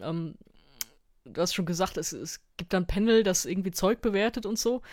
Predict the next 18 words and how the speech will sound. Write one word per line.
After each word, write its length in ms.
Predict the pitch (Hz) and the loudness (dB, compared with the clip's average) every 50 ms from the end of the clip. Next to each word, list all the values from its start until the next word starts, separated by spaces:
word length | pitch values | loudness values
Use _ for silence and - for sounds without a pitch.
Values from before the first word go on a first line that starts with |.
| - - - - - - | -20 -20 -18 -18 -6 -2
Da 100 | - 180 | 0 4
ging's 200 | 175 214 226 - | 4 4 4 6
ja 80 | 247 | 6
erstmal 240 | - - - 220 208 | 4 4 4 2 2
schon 160 | 190 - 208 | 2 4 4
mal 100 | 196 196 | 4 6
los. 200 | 196 208 254 247 | 6 4 4 2
Er 120 | - - 196 | 0 0 0
hat 140 | 196 208 - | 2 4 4
ja 80 | 226 | 4
dieses 320 | 196 202 190 185 180 - 170 | 4 4 2 0 -2 0 2
Video 460 | 180 220 233 254 254 247 247 233 - - | 0 2 2 2 2 2 0 0 -2 -4
selbst 440 | - 185 185 185 208 226 - - | -2 2 4 4 4 4 2 2
für 100 | - 220 | 2 2
sich 180 | 196 175 214 - | 2 4 2 2
schon 160 | - - 214 | 0 2 2
mal 140 | 208 220 208 | 4 4 4
gedreht. 560 | 185 208 - 180 170 185 190 160 - - - | 4 2 2 2 4 4 4 2 0 -4 -12